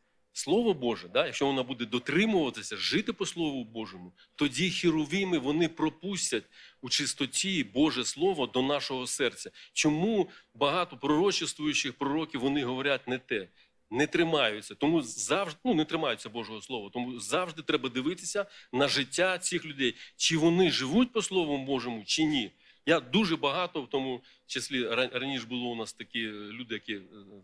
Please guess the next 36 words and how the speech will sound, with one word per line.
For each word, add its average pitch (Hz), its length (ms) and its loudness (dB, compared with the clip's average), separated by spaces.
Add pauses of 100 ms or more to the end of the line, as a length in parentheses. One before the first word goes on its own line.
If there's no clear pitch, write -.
ну, 107 160 -16 (120)
пророчествували, 104 640 -12 (480)
і, 113 180 -8 (240)
і 147 200 -6
ба-, 120 300 -6
вони 139 240 -2
не 156 100 4
жили 208 320 0
по 127 160 -8
Слову 117 320 -4
Божому, 104 600 -12
і 180 240 -8 (460)
вони 156 280 -2
хотіли 233 420 2
говорити, 147 420 0
але 220 160 0 (520)
було 262 220 -6
видно, 262 400 2
що, 170 260 -2
ну, 208 160 -6
не 208 180 -4
Бог 190 280 -2
говорить, 135 360 -4 (100)
е, 120 320 -12
це 123 160 -12
через 110 360 -10
них. 98 140 -18 (360)
Ну, 143 160 -2 (220)
з-, - 180 -10 (140)
запам'ятаєте 147 840 0
це, 104 160 -14
да? 160 200 0 (460)
Дивіться 160 460 0
завжди 180 440 -2
на 139 140 0
життя 180 560 -2